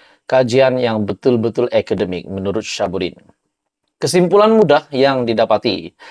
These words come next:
dalam kes pengampunan Najib ialah rakyat menolak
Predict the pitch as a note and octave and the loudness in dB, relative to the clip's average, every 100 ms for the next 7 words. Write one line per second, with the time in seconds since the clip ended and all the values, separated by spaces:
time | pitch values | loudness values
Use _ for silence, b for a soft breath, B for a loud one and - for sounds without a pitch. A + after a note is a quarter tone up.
0 | B B A#2+ A#2+ A#2+ A#2 A2+ F#2 - - | B B 0 2 2 0 -2 -2 -4 -6
1 | G#2 G#2+ G2+ C3+ B2+ A#2+ B2 - A2+ A#2 | -4 -4 -4 -2 -2 -4 -8 -8 -4 -2
2 | A#2 G#2+ A#2+ _ C#3 A#2 F2 F2+ G2 - | -4 -4 -6 _ 0 2 0 -2 -4 -4
3 | _ _ _ _ A2+ B2+ C3 E3 D#3+ - | _ _ _ _ -2 0 2 2 0 0
4 | B2+ A#2+ C3 C3+ - | -2 2 4 2 0